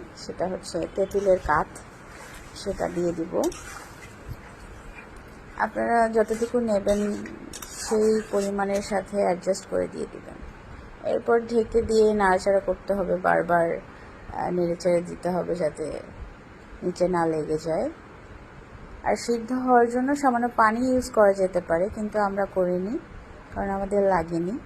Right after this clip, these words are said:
আর পানি যদি ইউজ করেন পুরো পানিটাই শুকায় নিতে হবে, তেলটা পুরোপুরি গাঢ় হয়ে যাবে, তারপর আপনারা আচারটা হয়ে গেছে এটা মনে করবেন,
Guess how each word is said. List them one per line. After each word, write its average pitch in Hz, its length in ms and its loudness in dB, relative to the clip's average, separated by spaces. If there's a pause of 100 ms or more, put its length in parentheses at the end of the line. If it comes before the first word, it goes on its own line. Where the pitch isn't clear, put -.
(1500)
আর - 140 -12
পানি 190 200 2
যদি 202 220 -2
ইউজ 208 300 0
করেন 262 180 2
পুরো 214 300 2
পানিটাই 196 420 2
শুকায় 185 360 -2
নিতে 180 260 -2
হবে, 196 360 -2 (300)
তেলটা 185 300 -2 (100)
পুরোপুরি 175 440 -6
গাঢ় 165 240 4
হয়ে 175 200 2
যাবে, 170 300 -4
তারপর 165 460 -2
আপনারা 156 380 -6 (2250)
আচারটা - 340 -8
হয়ে 160 280 -2
গেছে 160 320 -6 (160)
এটা 185 200 -4
মনে 170 280 -4
করবেন, 185 300 -2